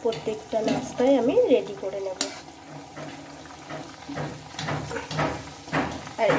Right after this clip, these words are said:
এই যে আমি এইভাবে যে ডোটা তৈরি করেছি, এই উপকরণগুলো বন্ধুরা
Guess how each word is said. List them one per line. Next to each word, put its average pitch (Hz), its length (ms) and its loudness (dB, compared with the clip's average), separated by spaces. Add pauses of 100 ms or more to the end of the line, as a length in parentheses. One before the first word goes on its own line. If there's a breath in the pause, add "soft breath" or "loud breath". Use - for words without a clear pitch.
এই 226 160 8
যে 285 80 8 (200)
আমি 220 120 8 (100)
এইভাবে 233 300 0 (100)
যে 254 140 8
ডোটা 226 240 2 (100)
তৈরি 240 300 6
করেছি, 233 300 4 (160)
এই 220 120 2
উপকরণগুলো 226 640 2 (100)
বন্ধুরা 240 320 2